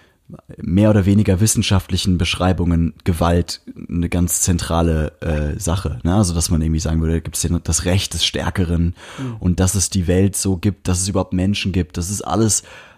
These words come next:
Speaker 1: ein, ein Prozess von Jahr-, millionenlanger, gewalttätiger, blutrünstiger Auseinandersetzung, äh, Kriege. Ja, also da, da, da gibt's ja irgendwie auch diese, diese Idee,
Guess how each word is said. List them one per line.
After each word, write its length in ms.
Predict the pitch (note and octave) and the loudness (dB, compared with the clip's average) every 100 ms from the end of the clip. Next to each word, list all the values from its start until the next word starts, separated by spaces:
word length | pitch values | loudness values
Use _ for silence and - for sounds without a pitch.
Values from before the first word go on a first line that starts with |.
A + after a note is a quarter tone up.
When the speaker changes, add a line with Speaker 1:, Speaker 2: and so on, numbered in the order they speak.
| _ | _
Speaker 1:
ein, 280 | - F2+ F2+ | 0 2 2
ein 260 | - F2 F2 | 0 -2 0
Prozess 540 | - F#2 - G2 G2 | 0 -2 0 0 0
von 300 | - G2 G2 | -2 -2 0
Jahr-, 280 | F2 F#2 G2 _ _ _ _ _ _ _ - | 0 -2 -4 _ _ _ _ _ _ _ -4
millionenlanger, 1300 | G2+ G#2+ G#2 A2 B2 B2+ A2 G2 G#2 G#2+ G#2 G#2 - - - _ - | 2 2 2 2 4 4 4 2 2 2 2 0 -6 -20 -20 _ -2
gewalttätiger, 1120 | G2+ F#2 G2+ B2 A#2+ A2 G#2 G#2 G#2 G2+ F#2+ | 0 2 2 2 2 0 0 0 -2 0 -2
blutrünstiger 1080 | - G#2 B2 B2 - G#2 G2+ - G2+ G2 D2+ | -2 -2 -2 -2 0 0 0 -2 0 0 0
Auseinandersetzung, 1300 | G2+ G#2 F#2+ G#2 G2 F2 F2 F2 - F#2+ F2+ F#2 | 0 0 2 2 2 0 0 -2 -2 0 0 0
äh, 280 | - E2 E2+ - | -2 -4 -4 -2
Kriege. 640 | - B2 B2+ G#2+ G2+ G2+ - - - - | -2 0 0 2 2 2 -2 -16 -20 -4
Ja, 80 | F2+ | 0
also 200 | G#2 F2 | 0 0
da, 200 | F#2 F2+ | 0 2
da, 160 | F#2 | 0
da 340 | F2 - F#2+ F#2 | -2 -2 0 0
gibt's 280 | F2 F2+ - | -2 -4 -2
ja 160 | F2+ | 0
irgendwie 220 | F#2 F#2+ | 2 2
auch 120 | E2+ F2+ | 0 -2
diese, 440 | G2+ F2+ F2+ F2 | -2 0 0 0
diese 240 | G2+ F2 | -2 -2
Idee, 420 | E2 E2+ F2 F2+ | -2 -2 0 -2